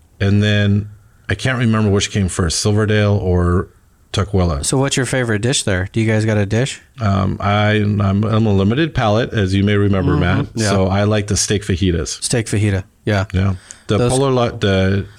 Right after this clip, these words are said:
Speaker 2: those are
Speaker 1: Polo
Speaker 2: kinda like a show, too, when they come out. There's a lot of going on. They bring it out to you. It's, like,
Speaker 1: It's
Speaker 2: crackling.
Speaker 1: not, not like they used to.
Speaker 2: Oh, really?
Speaker 1: Yeah. It used to be more of a
Speaker 2: Like a
Speaker 1: um,
Speaker 2: frying pan kinda thing, right?
Speaker 1: right. On a skillet.
Speaker 2: On a skillet, yeah.
Speaker 1: Yeah.
Speaker 2: Now
Speaker 1: But
Speaker 2: it doesn't do that?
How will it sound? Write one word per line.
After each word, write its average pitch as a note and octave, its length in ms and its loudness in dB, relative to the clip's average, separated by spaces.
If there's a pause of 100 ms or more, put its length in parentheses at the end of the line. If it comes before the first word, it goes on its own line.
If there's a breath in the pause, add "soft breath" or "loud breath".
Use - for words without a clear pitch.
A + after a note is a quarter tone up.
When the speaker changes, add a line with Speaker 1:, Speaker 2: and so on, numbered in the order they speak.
Speaker 2:
those F#3 160 0
are C4+ 80 0
Speaker 1:
Polo C#3+ 100 0
Speaker 2:
kinda G3+ 160 0
like E3+ 200 0
a B2+ 60 -2
show, C#3+ 320 0
too, A#2 280 0
when G#2+ 100 2
they G#2 100 0
come A2 200 -2
out. F#2+ 240 -2 (260)
There's C3+ 200 -2
a - 20 0
lot C3+ 180 0
of A#2 60 -2
going A#2 240 0
on. G#2 300 0
They B2 100 0
bring B2+ 160 0
it A#2+ 80 0
out A#2 160 0
to A2+ 80 -2
you. G#2+ 60 0
It's, G2 100 -4
like, G#2+ 140 -2
Speaker 1:
It's - 180 -4
Speaker 2:
crackling. A2+ 460 0
Speaker 1:
not, A#2 160 0
not - 40 0
like A2+ 200 0
they G#2+ 100 2
used G2+ 300 0
to. E2+ 360 -2
Speaker 2:
Oh, C3+ 120 2
really? B2 360 0 (100)
Speaker 1:
Yeah. F#2 460 0
It G#2 100 0
used A#2+ 360 0
to G2+ 240 2
be F#2+ 240 -2
more G2 540 2
of F#2 260 0
a F2 300 -2 (800 soft breath)
Speaker 2:
Like A#2+ 140 -2
a G2 80 0
Speaker 1:
um, F#2+ 40 2
Speaker 2:
frying C#3+ 320 0
pan G#2 300 -2
kinda G2+ 220 -2
thing, G#2 200 -2
right? A2 360 -2
Speaker 1:
right. - 20 -10
On A2 160 0
a B2+ 60 0
skillet. G#2+ 560 -2
Speaker 2:
On C3 100 -2
a B2 40 -2
skillet, A2+ 340 -2
yeah. A2+ 80 -2
Speaker 1:
Yeah. G2+ 200 0 (120)
Speaker 2:
Now C3 240 0
Speaker 1:
But C3+ 60 2
Speaker 2:
it C3 40 -4
doesn't C3 240 0
do C3+ 140 2
that? D3+ 240 -2